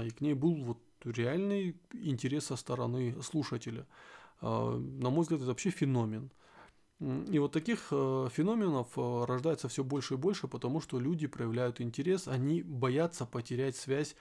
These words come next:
с корнями, быть полностью по-, поглощены вот виртуальным пространством, и в том же виртуальном пространстве они ищут корни. Вот, наверное, это несколько т-,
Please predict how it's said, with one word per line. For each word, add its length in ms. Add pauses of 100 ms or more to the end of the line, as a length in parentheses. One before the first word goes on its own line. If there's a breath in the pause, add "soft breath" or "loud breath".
(280 loud breath)
с 120
корнями, 640
быть 340 (140)
полностью 500
по-, 280
поглощены 580
вот 280
виртуальным 540
пространством, 720 (320 loud breath)
и 60
в 80
том 180
же 80
виртуальном 560
пространстве 640
они 280
ищут 380 (360)
корни. 440 (2250 soft breath)
Вот, 280
наверное, 300
это 140
несколько 420
т-, 340